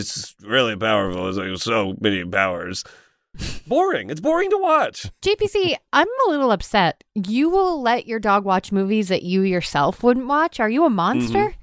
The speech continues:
Speaker 2: Spaghetti
Speaker 1: She has
Speaker 2: can't
Speaker 1: really
Speaker 2: change
Speaker 1: bad
Speaker 2: the channel.
Speaker 1: taste. She has really bad taste. She watches Seinfeld and, like, look, there are some good Seinfeld episodes. She watches the problematic ones.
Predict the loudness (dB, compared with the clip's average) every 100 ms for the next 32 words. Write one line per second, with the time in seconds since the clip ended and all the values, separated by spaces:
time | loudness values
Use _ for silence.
0 | -20 -12 -6 -2 0 2 2 0 0 0
1 | 2 2 2 2 0 0 -2 -4 -8 _
2 | _ _ -8 -2 -2 0 0 2 2 0
3 | -2 -2 2 4 2 2 -2 -6 -10 -6
4 | 0 2 2 0 -2 0 0 0 0 0
5 | 0 -2 2 2 0 -6 _ _ _ _
6 | _ 0 2 0 0 2 2 -2 -4 -2
7 | 0 0 2 0 0 -2 -2 -4 -4 0
8 | 2 2 2 -2 0 0 0 0 2 2
9 | 0 -6 -6 -6